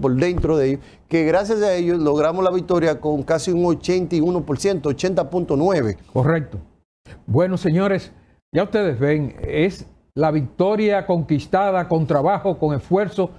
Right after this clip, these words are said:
Speaker 2: con resultados de un producto dominicano en la Asamblea Estatal de Albany, que aportó dos leyes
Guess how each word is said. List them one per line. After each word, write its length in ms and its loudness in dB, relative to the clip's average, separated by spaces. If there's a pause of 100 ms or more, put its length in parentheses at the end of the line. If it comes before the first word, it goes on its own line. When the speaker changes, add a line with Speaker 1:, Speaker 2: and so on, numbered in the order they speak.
(140)
Speaker 2:
con 160 2
resultados 880 0 (320)
de 120 2
un 320 -2 (220)
producto 640 0
dominicano 880 0 (280)
en 180 2
la 100 2
Asamblea 480 0
Estatal 680 -2 (220)
de 240 0
Albany, 580 0 (380)
que 80 2
aportó 540 0
dos 220 0
leyes 600 0